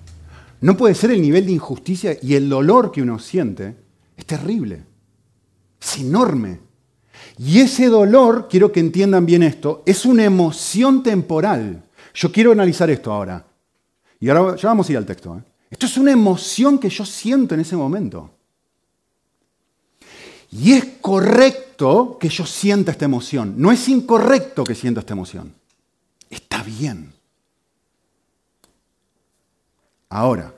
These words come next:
la pregunta que yo debería hacerme aquí es, "¿Por qué me duele?".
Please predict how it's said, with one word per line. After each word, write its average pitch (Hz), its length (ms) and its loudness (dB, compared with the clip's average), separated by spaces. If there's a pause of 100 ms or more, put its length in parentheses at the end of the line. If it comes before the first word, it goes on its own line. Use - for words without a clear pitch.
(640)
la 98 240 -12
pregunta 185 640 2
que 123 80 -6
yo 156 140 -4
debería 135 340 0
hacerme 110 400 -8
aquí 117 240 -6
es, 101 260 -12 (440)
"¿Por 104 120 -12
qué 131 120 -6
me 123 100 -6
duele?". 76 300 -14